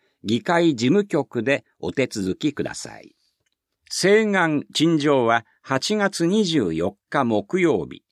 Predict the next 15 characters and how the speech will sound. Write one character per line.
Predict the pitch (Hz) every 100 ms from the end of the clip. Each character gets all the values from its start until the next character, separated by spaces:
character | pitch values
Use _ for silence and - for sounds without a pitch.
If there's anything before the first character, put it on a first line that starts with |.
| _ _ _ -
午 | 104 185
後 | 185 135
五 | 92 160 220
時 | 214
ま | 175 160
で | 101
に | 95 127 -
持 | 85
参 | - 107 101
し | -
て | 117
く | -
だ | 67
さ | - 65
い。 | 57